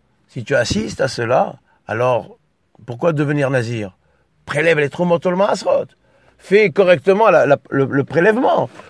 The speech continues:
Considère le Kohen comme étant quelqu'un d'incontournable. Il apporte, le Kohen apporte à la société quelque chose qui est irrationnel. La, la, la concorde, la, l'harmonie dans la, dans la société.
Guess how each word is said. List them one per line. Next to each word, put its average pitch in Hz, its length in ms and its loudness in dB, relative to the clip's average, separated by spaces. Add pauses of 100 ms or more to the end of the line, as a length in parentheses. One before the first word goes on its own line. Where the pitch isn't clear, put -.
Considère 202 560 4
le 147 80 2
Kohen 226 460 0
comme 143 200 -2
étant 143 200 -2
quelqu'un 147 480 0 (340)
d'incontournable. 160 880 0
Il 139 160 -4
apporte, 185 480 0
le 156 80 -2
Kohen 202 280 2
apporte 127 440 0 (440)
à 127 80 2
la 143 80 4
société 180 480 0
quelque 151 180 -6
chose 214 280 2
qui 175 200 2
est 185 400 2
irrationnel. 185 880 -2 (240)
La, 127 320 0 (640)
la, 117 100 -4 (240)
la 135 120 -2
concorde, 202 580 0
la, 127 240 -2
l'harmonie 202 540 -2
dans 220 140 2
la, 170 240 4
dans 160 120 0
la 160 100 4
société. 143 560 0